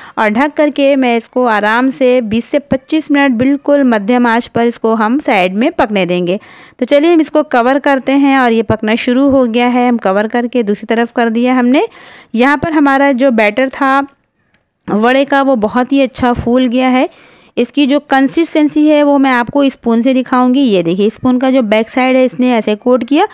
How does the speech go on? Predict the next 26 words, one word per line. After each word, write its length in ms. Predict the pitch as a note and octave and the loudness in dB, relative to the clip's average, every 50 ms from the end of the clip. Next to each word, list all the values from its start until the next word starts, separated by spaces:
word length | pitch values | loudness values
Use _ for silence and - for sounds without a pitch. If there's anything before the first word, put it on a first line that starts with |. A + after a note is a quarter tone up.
| - - - - - - - | -12 -20 -20 -20 -20 -6 -2
मैंने 240 | A#3+ B3+ C4 C#4 C#4+ C#4 | 0 0 2 2 2 0
एक 320 | - - C#4 D#4 D4+ - | 0 0 0 0 0 0
उंगली 220 | D4+ C#4+ D4 D4 D4 | 0 2 2 2 2
वहाँ 340 | D4 C#4+ C#4 C4+ C4 C4 C4+ | 2 2 2 2 2 0 0
पर 240 | - C4+ C4 C4 C4 | 0 0 0 0 0
जो 180 | A#3 A3 B3 | 2 2 2
है 180 | B3 B3 B3+ B3+ | 2 2 2 0
स्क्रैप 360 | B3 - - B3+ B3 B3+ C4 - | -2 -2 -2 0 0 0 0 -2
किया 220 | - C#4 C4 B3+ | -2 -2 0 0
है, 200 | B3 B3+ C4+ E4 | 0 0 0 0
तो 140 | E4 - D#4+ | -2 -2 -2
आपने 260 | C4 A3 G#3 G#3+ G#3+ | -2 -2 -2 -4 -2
देखा 300 | G#3 G#3+ G#3+ - A#3+ A#3 | -2 -2 -2 -2 -2 -2
कि 180 | A3+ B3 B3+ C4+ | -2 -2 -2 0
वो 120 | C4 C4 | 0 0
उसका 300 | C4 B3 - - A#3+ A#3 | -2 -2 -2 -2 -2 -2
बैटर 380 | A3 G3+ F#3+ F#3 F#3 G3+ G#3 G#3 | 0 0 -2 -2 -2 -2 -4 -4
का 200 | G3+ - A#3 A#3+ | -2 -2 -4 -4
थिकनेस। 480 | A#3+ - A3+ A3 - - F3 E3 E3 - - - - - - - - - | -2 -4 -6 -6 -6 -6 -6 -6 -6 -8 -14 -20 -20 -20 -20 -14 -6 -4
और 80 | G#3 A3 | -2 0
ये 200 | G#3+ C4 D4+ D4+ | 2 2 2 4
रहा 160 | D4 C#4+ D4 | 4 2 2
हमारा, 460 | C#4 C4 A#3 G#3+ G#3 G#3 G#3+ A3 G#3+ - - F#3+ G3+ G3 | 2 2 2 2 2 2 0 0 -2 -4 -6 -6 -4 -4
हमारा 580 | F#3 G3+ A#3+ B3+ B3+ B3+ A#3+ G3+ G3 A#3+ C#4 C4+ | -2 0 2 2 4 4 2 2 0 0 0 2
वड़ा। 320 | A#3 G#3+ G3+ G3 F#3 F3+ | 2 2 2 2 0 -2
<laughs> 420 | F#3+ - - - - - - - | -4 -8 -14 -16 -16 -16 -10 -8